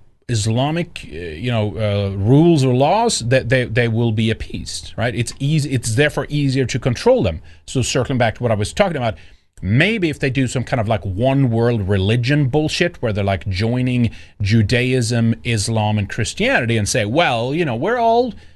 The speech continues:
children of Abraham anyway, so it doesn't really matter. We're all, it's all,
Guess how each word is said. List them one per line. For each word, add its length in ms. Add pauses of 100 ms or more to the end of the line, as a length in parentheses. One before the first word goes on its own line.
children 420
of 160
Abraham 640
anyway, 580
so 140
it 100
doesn't 300
really 240
matter. 340
We're 200
all, 100
it's 160
all, 300